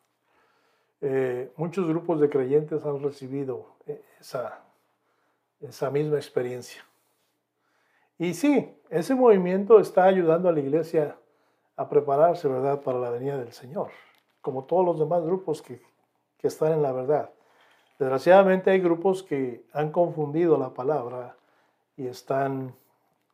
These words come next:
desviando, eh, la atención de la gente a cosas muy terrenales. A mí me tocó en una iglesia pentecostal estar ahí, ¿verdad?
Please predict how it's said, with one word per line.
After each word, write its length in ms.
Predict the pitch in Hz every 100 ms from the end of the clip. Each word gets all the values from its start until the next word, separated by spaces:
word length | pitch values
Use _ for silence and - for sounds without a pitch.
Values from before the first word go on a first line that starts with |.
| -
desviando, 920 | 135 127 - 156 156 131 117 110 - _ _ _ _ _ _ _ _ _ _
eh, 540 | 143 117 110 107 101 - _ _ _ _ _ _ _ _ _ - -
la 160 | 147 135
atención 800 | - 127 127 - 156 135 120 - _ _ _ _ _ _ _ _ _ -
de 100 | 143
la 140 | 123
gente 500 | 120 160 131 120 120 _ _ _ _ _ -
a 140 | 127
cosas 360 | - 151 156 147
muy 140 | 147
terrenales. 1040 | 147 135 120 123 156 - - - - _ _ _ _ _ _ -
A 100 | 113
mí 120 | 131
me 120 | 147
tocó 280 | 151 143 147
en 60 |
una 160 | 156 151
iglesia 920 | 135 139 139 - 139 135 127 117 113 - _ _ _ -
pentecostal 840 | 120 120 107 131 - 175 123 127
estar 260 | - 147
ahí, 200 | 147 143
¿verdad? 440 | 147 123 127 139